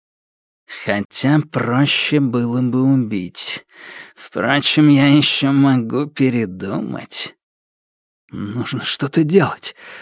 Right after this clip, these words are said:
Дольше я просто не выстою». Кейлин глубоко вдохнул и сосредоточился.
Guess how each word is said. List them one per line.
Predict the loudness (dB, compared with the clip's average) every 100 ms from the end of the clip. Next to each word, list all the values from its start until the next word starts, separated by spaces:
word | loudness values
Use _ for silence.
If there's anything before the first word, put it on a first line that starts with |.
| -20 -14
Дольше | -6 -2 0 2 2
я | 0
просто | 0 0 0 2
не | 2 4
выстою». | 2 2 0 -6 -14 -18 -20 _ _ _ _ _ _ _ _ _ _
Кейлин | 2 4 6 6
глубоко | 6 4 4 4
вдохнул | 2 4 2 2 0 4 6 8 6
и | 6
сосредоточился. | 2 2 2 2 2 0 2 0 0 -4 -4 -4